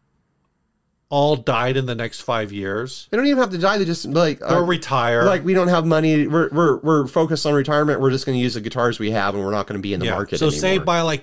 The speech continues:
Speaker 2: You know?
Speaker 1: twenty thirty, all of these guys are out. Gilmour,
Speaker 2: Right.
Speaker 1: you know, Page, Thedge, uh,
Speaker 2: But, like, it doesn't matter if
Speaker 1: Bonnie
Speaker 2: the,
Speaker 1: Raitt, all
Speaker 2: if
Speaker 1: these
Speaker 2: the
Speaker 1: people are out.
Speaker 2: heroes
Speaker 1: The
Speaker 2: are gone because they're, th-, this recordings.
Speaker 1: Yeah, the recordings still exist.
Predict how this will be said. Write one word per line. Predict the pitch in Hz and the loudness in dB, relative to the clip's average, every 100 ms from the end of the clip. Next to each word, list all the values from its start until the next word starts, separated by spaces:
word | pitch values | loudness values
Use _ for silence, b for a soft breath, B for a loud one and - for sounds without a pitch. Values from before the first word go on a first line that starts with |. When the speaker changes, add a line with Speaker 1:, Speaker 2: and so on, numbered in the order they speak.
| - | -8
Speaker 2:
You | 160 | -6
know? | 160 | -4
Speaker 1:
twenty | 143 | -4
thirty, | - 156 143 131 104 95 _ | -4 -2 0 -2 -6 -12 _
all | 127 131 | -6 -2
of | 139 | -2
these | 135 123 | -4 -6
guys | - 120 110 | -4 -4 -4
are | 113 | -6
out. | 127 98 87 - - _ _ _ | -6 -8 -8 -16 -20 _ _ _
Gilmour, | - 127 127 120 104 101 92 - - | -2 0 0 -2 -4 -4 -8 -12 -4
Speaker 2:
Right. | 117 87 131 - | -2 -2 -6 -10
Speaker 1:
you | 131 | -6
know, | 113 104 101 98 | -4 -2 -4 -6
Page, | - 135 120 113 104 95 - _ - _ _ | -8 -4 -2 -2 -4 -8 -16 _ -20 _ _
Thedge, | - - 156 131 120 104 - - - _ _ _ _ | -18 -4 0 2 2 -2 -6 -18 -20 _ _ _ _
uh, | - 117 110 107 101 101 98 101 - - | -8 -4 -2 0 0 -2 -4 -8 -12 -2
Speaker 2:
But, | 214 | 2
like, | 220 233 | 2 2
it | 220 | 0
doesn't | 247 254 196 | 0 -2 -2
matter | 190 240 269 | 0 2 2
if | 233 | 4
Speaker 1:
Bonnie | 135 143 131 | 4 2 2
Speaker 2:
the, | |
Speaker 1:
Raitt, | 127 143 139 | 0 0 0
all | 143 | 0
Speaker 2:
if | 175 | 2
Speaker 1:
these | 156 | 2
Speaker 2:
the | 190 | 2
Speaker 1:
people | 180 131 | 2 2
are | 135 | 2
out. | 233 226 | 4 2
Speaker 2:
heroes | 156 135 - | 0 -2 -8
Speaker 1:
The | 190 - | -6 -2
Speaker 2:
are | 160 | 0
gone | 147 151 165 | 2 2 2
because | 180 190 180 | 0 0 2
they're, | 180 165 | 0 0
th-, | 175 175 | 0 0
this | 170 185 208 | 0 -4 -4
recordings. | 202 - 220 370 202 180 | -6 -2 0 2 0 2
Speaker 1:
Yeah, | 220 | 2
the | 165 | 2
recordings | 170 165 - 262 269 - | 0 -2 0 0 0 -4
still | - 143 | -2 -2
exist. | 120 104 110 87 107 139 - _ | -2 -6 -10 -8 -8 -10 -14 _